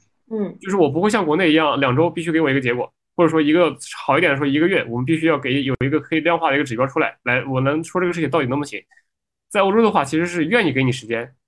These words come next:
Speaker 2: 去，就甚至说可能你很长时间没有产出，他也不会说因为这个去给你有绩效的压力或怎么样，会，会逼你去短时间内去做一个有，有产出出来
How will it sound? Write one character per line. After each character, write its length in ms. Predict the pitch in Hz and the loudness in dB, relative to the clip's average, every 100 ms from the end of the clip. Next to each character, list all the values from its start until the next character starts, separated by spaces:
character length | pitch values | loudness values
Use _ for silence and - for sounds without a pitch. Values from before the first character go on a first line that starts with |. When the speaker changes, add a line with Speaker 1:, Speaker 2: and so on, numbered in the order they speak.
| _ _ _ | _ _ _
Speaker 2:
去， 320 | - 160 147 110 | 0 2 2 0
就 160 | 185 | -2
甚 140 | 170 202 | 0 2
至 80 | 151 | 2
说 240 | 156 160 | 4 2
可 140 | - | 0
能 220 | 127 143 147 | -2 0 0
你 280 | 123 113 | -2 -2
很 140 | - 127 | -4 -2
长 100 | 156 | -2
时 60 | |
间 120 | 175 170 | 0 2
没 60 | |
有 80 | 180 | 0
产 160 | 156 110 | 0 -6
出， 260 | 135 131 - _ _ _ _ | -6 -8 -10 _ _ _ _
他 140 | - 185 | -2 0
也 60 | |
不 100 | 131 | 2
会 80 | 160 | 2
说 120 | 156 | 4
因 100 | 180 | 2
为 60 | 165 | 2
这 160 | 220 | 2
个 80 | 160 | 0
去 100 | 135 | 0
给 160 | 139 156 | 0 2
你 60 | |
有 120 | 151 120 | 2 0
绩 140 | 175 | -2
效 140 | 185 | -2
的 80 | 139 | 0
压 120 | 156 | 0
力 120 | 185 147 | -2 -2
或 160 | 139 | -4
怎 80 | 120 | -4
么 60 | 117 | -6
样， 80 | - | -2
会， 180 | 156 | -2
会 160 | 139 160 | -2 -4
逼 140 | 190 | -4
你 100 | 185 | -4
去 140 | 131 135 | -4 -2
短 160 | 127 | -2
时 40 | 117 | -2
间 120 | 151 | -2
内 80 | 151 | -2
去 60 | 131 | -4
做 240 | - 160 | -2 -2
一 80 | 143 | -2
个 60 | |
有， 80 | 127 | -4
有 100 | 139 | -4
产 160 | 156 117 | -4 -4
出 80 | 135 | -6
出 120 | 156 | -4
来 120 | 117 | -4